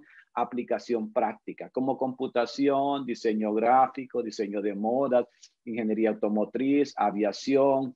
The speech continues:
piloto comercial, electricidad, electrónica, ingenierías en varias áreas, negocios en varias opciones, hotelería, estimulación temprana, pastelería profesional, diseño de videojuegos, efectos especiales,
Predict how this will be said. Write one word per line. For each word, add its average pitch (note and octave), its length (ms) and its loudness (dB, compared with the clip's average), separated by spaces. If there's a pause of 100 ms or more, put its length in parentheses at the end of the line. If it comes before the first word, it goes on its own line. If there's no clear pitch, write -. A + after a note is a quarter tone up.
piloto G#2 440 -2
comercial, C3 800 2
electricidad, G#2+ 920 2
electrónica, A#2+ 800 -4
ingenierías A2 560 -4
en F#2+ 160 -10
varias A2 420 2
áreas, B2+ 400 4 (320)
negocios A#2+ 720 -2
en G2 80 -8
varias G#2+ 340 -4
opciones, B2+ 640 -4
hotelería, A2+ 760 -2
estimulación G2 580 -8
temprana, A#2+ 580 0
pastelería G2 600 -2
profesional, G2+ 640 0
diseño G#2 440 -2
de G2 180 -6 (480)
videojuegos, A#2 880 2
efectos A2 440 -2
especiales, D3 800 2